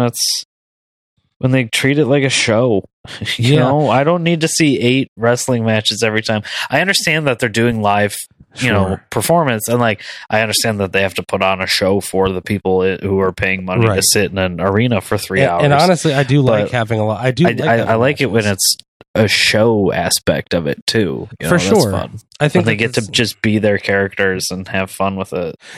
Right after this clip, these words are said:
Speaker 2: It's the distinction between the W W E product versus a lot of other products, because with, like, New Japan and a lot of other shows,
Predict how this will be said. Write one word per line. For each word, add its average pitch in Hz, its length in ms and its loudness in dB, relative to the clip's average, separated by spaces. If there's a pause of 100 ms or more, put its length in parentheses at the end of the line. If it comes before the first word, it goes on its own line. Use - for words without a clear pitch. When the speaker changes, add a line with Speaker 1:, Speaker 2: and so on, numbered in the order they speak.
(120)
Speaker 2:
It's 165 200 0
the 185 100 2
distinction 190 400 0
between 147 260 0
the 127 60 2
W 120 240 2
W 107 280 2
E 107 100 0
product 107 440 -2
versus 110 220 -2
a 110 60 -4
lot 107 120 -2
of 101 80 -6
other 113 160 0
products, 98 360 -4
because 107 320 -4
with, 110 140 -2
like, 107 180 -6
New 123 180 2
Japan 110 580 0 (500)
and 110 200 0
a 107 40 0
lot 104 200 2
of 101 80 -2
other 104 160 0
shows, 98 420 -2